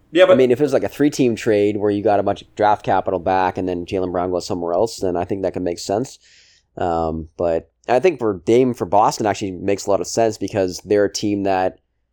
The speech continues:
Speaker 2: lacks, um, continuity and smarts come the fourth quarter, and he's one of the best fourth quarter players ever.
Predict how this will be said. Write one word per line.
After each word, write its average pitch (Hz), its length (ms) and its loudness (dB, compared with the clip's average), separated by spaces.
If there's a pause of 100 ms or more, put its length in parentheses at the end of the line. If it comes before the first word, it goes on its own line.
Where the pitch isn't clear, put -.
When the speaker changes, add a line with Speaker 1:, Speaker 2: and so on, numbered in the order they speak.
(180)
Speaker 2:
lacks, - 720 0 (200)
um, 92 360 -2 (120)
continuity 113 1080 2
and 95 440 -2
smarts 107 640 0
come 101 440 -2
the 92 80 -6
fourth 107 320 0
quarter, 120 420 4
and 110 80 -2
he's 104 260 -4
one 101 120 0
of 101 40 0
the 98 120 0
best - 160 -2
fourth 107 220 0
quarter 101 200 -2
players 98 320 -2
ever. 110 420 0